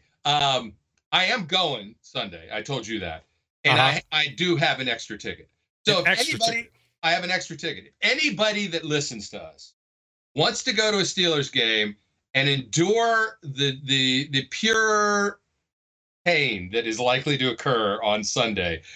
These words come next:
Speaker 1: and wants to sit with me, let me know. Just ping me on whatever, uh, because I'm not gonna sell that ticket. I will give it to somebody who wants to go.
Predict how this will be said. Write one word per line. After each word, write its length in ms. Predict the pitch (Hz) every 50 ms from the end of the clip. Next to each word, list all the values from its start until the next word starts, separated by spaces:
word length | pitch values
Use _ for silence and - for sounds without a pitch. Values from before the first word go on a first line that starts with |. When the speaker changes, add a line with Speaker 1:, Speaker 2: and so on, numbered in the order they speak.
| - - -
Speaker 1:
and 160 | - 160 175
wants 160 | 220 240 226 240
to 80 | 226
sit 180 | - - 311 320
with 140 | 202 170 143
me, 240 | 143 147 143 - _ _ _ _ -
let 160 | 175 170 165
me 100 | 160 156
know. 140 | 143 113 - - -
Just 260 | - 170 165 - -
ping 200 | 180 185 180 175
me 120 | 165 156
on 280 | 147 143 135 131 131 127 127 131 139 - -
whatever, 420 | 147 127 127 117 104 - - - _ _ _ _ _ _ _ -
uh, 260 | 120 117 117 120 120
because 680 | 117 131 131 - 135 127 123 120 120 113 107 - - - _ _ _ _ -
I'm 280 | 127 123 123 123 123
not 220 | 135 143 151 147 -
gonna 140 | 156 147 143
sell 260 | - - 160 151 143
that 200 | 135 123 123 -
ticket. 360 | - 117 107 120 123 123 - -
I 160 | 120 110 113
will 260 | 117 127 123 120 117 110
give 300 | 101 95 123 135 135 135
it 200 | 135 135 - -
to 140 | - 127
somebody 420 | 110 - 127 120 117 120 113 113 101
who 120 | 110 113
wants 360 | 104 98 113 117 110 - -
to 120 | - 117 107
go. 240 | 98 92 78 -